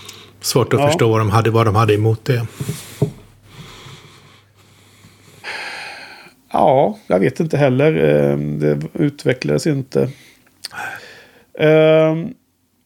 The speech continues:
Speaker 2: när de pratar lite om, eh, eh, att filmen inte hade humor.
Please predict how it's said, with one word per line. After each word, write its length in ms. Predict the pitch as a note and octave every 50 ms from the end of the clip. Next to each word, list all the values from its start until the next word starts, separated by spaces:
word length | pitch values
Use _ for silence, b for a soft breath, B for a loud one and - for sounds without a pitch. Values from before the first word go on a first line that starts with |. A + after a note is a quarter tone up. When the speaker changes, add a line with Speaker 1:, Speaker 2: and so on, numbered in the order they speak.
| _ _
Speaker 2:
när 60 | - G3
de 100 | A3+ G#3
pratar 380 | - C4 B3 A#3 A3+ - B3+
lite 600 | B3+ D4 B3+ G#3+ - - G3 F#3+ F#3+ F#3+ F#3+ G3 - - _ _ _ _
om, 400 | - F#3 F#3 F#3 F3+ F3+ G3 - - _ _ _ _ _ _ _ _ _ _ _ _ _
eh, 80 | - - D#2 D#2 D#2+ D#2 D#2 D2 D2+ C2+ C2+ - - - - - _ _ _ _ _ _ _ _ _ _ - -
eh, 280 | A#1 A#1 A1+ C2+ D2 F2 - - -
att 160 | - - E3 -
filmen 280 | - G3+ F3+ F3+ F#3+
inte 160 | G3 F3+ -
hade 160 | F3+ F3 F#3 F#3 F#3+ F#3+
humor. 420 | F3 G#3 A3+ G#3 F3+ C#3 B2 B2+